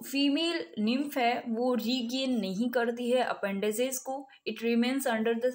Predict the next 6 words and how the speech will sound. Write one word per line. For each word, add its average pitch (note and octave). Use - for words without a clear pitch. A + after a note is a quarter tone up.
lac G3
cell। A3+
ये, A3+
ये B3+
जो C#4
है A#3+